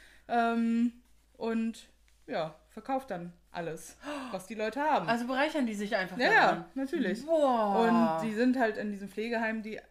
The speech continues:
Speaker 1: alten Menschen dann, alte, die alten Menschen auch so abgeschirmt, dass halt auch wenn Familie noch da ist, die auch nicht, die besuchen können und
Speaker 2: Oh.
Speaker 1: gar nichts, ne?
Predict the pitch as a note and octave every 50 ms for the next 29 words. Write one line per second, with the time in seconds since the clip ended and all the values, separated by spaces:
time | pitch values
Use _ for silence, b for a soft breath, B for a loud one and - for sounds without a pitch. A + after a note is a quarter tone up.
0 | _ _ - - G3+ G#3 G3+ G#3+ G3+ F#3+ F#3+ G3+ G3 G3 F#3+ F#3+ F3+ F#3 F#3 F#3
1 | - - - A2+ - - - - - - - - E3 G3+ A#3 A#3 - - G#3+ G3+
2 | - _ _ _ _ - G#3 A#3+ C4 - - G3+ A3 B3 B3 - - G#3 F#3+ F#3
3 | F#3 G3 B3 C#4 - - B3+ - - F#3 - - G3+ G#3 G#3 G#3 B B B B
4 | B B - - - - C4+ B3+ - - B3+ B3+ B3+ B3 G#3 G3+ G3+ - G#3 G3
5 | F#3+ F#3+ F#3 F3+ F#3 F#3 G3+ G#3 A#3 C4 B3+ A#3+ - - B3 A3+ A3+ A3 G#3 G#3
6 | G#3 G3+ F#3+ F#3 F#3 - F3+ F3+ G3+ A3+ B3 - - B3+ B3 A#3+ - - b b
7 | b b b b b b b b G#3 G#3 G3+ F#3 G3 G#3+ G#3+ - G#3+ A3 A3 -
8 | - - - - - A3 G3 G#3+ G#3+ F#3+ B3 C#4 C4+ C4 A#3+ - - A#3+ A#3 A3+
9 | A3+ A3+ A3+ C4 D#4 G3+ G3+ F#3 G3 G3 G3+ A3+ C4 B3+ C#4 C#4 C#4 C#4 - -
10 | - - - - - G3+ G3 A3 C4+